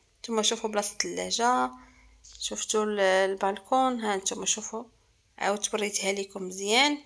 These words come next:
كيف ما شفتوا معايا. ها نتوما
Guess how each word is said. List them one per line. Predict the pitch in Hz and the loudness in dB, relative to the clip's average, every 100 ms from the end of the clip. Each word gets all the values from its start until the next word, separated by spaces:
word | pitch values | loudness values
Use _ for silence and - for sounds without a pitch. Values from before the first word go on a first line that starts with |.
| - | -16
كيف | - | -10
ما | 196 | -4
شفتوا | 190 - - 190 | -2 -2 -2 -2
معايا. | 170 170 196 254 294 - _ _ _ _ _ _ _ _ _ - | -4 -2 -2 -2 -4 -14 _ _ _ _ _ _ _ _ _ -18
ها | - | -16
نتوما | - 196 196 233 | -10 -10 -8 -8